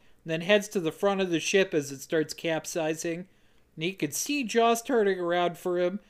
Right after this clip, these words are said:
and he grabs a rifle and heads for the mast. And Jaws surfaces, and he stabs at him with a pole, and Jaws goes back down, and Chief's like,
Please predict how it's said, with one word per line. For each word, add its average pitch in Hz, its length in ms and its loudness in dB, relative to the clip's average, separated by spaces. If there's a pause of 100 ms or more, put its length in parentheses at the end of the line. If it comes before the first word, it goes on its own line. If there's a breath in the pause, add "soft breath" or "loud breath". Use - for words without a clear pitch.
(140 soft breath)
and 147 60 -8
he 139 40 -8
grabs 202 540 0
a 165 180 0
rifle 165 540 0
and 151 100 -4
heads 165 260 -2
for 165 120 -4
the 147 100 -4
mast. 147 520 -6 (600)
And 143 260 -6
Jaws 254 340 0
surfaces, 220 840 0 (360)
and 147 160 -8
he 147 80 -8
stabs 214 440 2
at 202 160 4
him 185 80 -4
with 180 180 -2
a 147 60 -4
pole, 180 540 -4 (380)
and 143 200 -6
Jaws 214 320 0
goes 190 220 0
back 202 340 -2
down, 175 400 0
and 143 120 -12
Chief's - 360 -6
like, 139 260 2